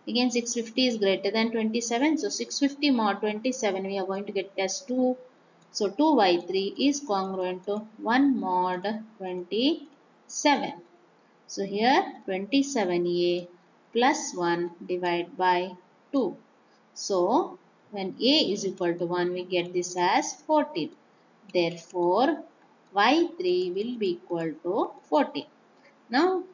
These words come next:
we have to substitute. So x equal to, so A one is one into M one is seven hundred two into Y one is thirteen plus A two is equal to seventeen into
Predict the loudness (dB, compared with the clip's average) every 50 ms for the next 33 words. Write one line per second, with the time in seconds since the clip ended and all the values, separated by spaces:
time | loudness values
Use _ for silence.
0 | -12 -6 -4 -4 -4 -2 -2 -2 0 2 2 0 0 -2 -4 -6 -6 -4 -4 -6
1 | 0 2 2 2 2 0 -2 -2 -2 -2 -2 -2 0 0 0 0 -2 -2 -2 0
2 | 2 2 0 0 -2 -10 -20 -20 -20 _ -12 -4 -2 -2 0 2 2 4 4 4
3 | 2 0 -2 -2 -2 0 0 0 0 0 2 2 4 2 2 0 -6 -12 -20 _
4 | _ -10 -6 -6 -4 -4 -6 -8 -8 -4 -2 0 0 0 -2 -6 -16 _ _ _
5 | _ _ _ _ _ -6 -4 0 2 2 2 2 2 0 0 0 -2 -2 -2 -2
6 | -2 0 0 0 0 -2 -2 -2 -4 -6 -6 _ 0 0 0 0 0 -6 -12 -8
7 | -6 -4 -4 -4 -4 -6 -4 0 0 2 2 4 4 4 2 2 0 0 -4 -2
8 | -2 -4 -4 -2 0 0 0 0 -2 -4 -8 -8 -8 -12 _ _ _ _ _ _
9 | _ _ _ _ _ _ _ 0 2 2 2 2 0 -4 -10 -12 -14 -16 _ -2
10 | 0 2 2 2 2 2 0 0 0 0 -2 -4 -4 -4 -4 -2 -2 -4 -4 0
11 | 0 2 2 2 2 0 -2 -4 -6 -8 -8 -10 _ _ _ _ _ _ _ _
12 | -2 -2 0 0 0 -4 -4 -4 -4 -2 2 4 4 4 4 2 0